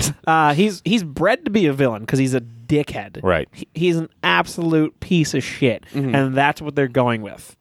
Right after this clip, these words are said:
Speaker 2: Like, but now it's like he'll bend the rule, rules a little bit. He'll do
Speaker 1: Mm.
Speaker 2: more fucked up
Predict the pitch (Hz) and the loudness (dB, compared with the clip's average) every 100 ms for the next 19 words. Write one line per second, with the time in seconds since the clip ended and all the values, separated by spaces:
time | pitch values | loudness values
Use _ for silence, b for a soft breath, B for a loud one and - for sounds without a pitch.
0 | - 113 - - 135 123 117 123 120 123 | -8 -6 -4 -2 0 0 2 2 2 0
1 | 113 _ - - 165 147 135 175 180 240 | -4 _ -14 -4 -2 0 -2 -2 -2 0
2 | 254 220 180 254 269 170 135 120 113 110 | 2 0 2 2 2 2 2 2 2 0
3 | 135 160 147 202 165 - 196 214 226 220 | 0 -2 0 0 0 -2 -4 -2 0 -2
4 | - - 202 _ 208 | -4 -4 -4 _ -2